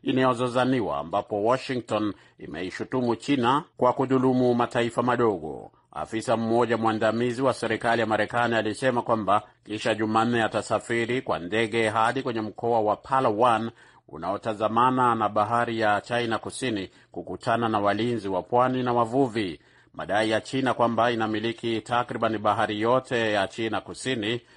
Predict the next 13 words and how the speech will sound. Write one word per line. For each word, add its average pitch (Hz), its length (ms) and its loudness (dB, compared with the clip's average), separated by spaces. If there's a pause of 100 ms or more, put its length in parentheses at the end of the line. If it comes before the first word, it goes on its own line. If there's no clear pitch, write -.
(160)
yameiweka 95 640 -2
kwenye 110 240 -2
mkondo 117 680 0
wa 107 80 2
mgongano 110 600 0
na 120 80 -2
Marekani 120 580 0
na 120 100 -2
majirani 113 480 0
zake 120 360 0
wadogo 110 460 2
wa 107 100 6
Asia. 104 580 -2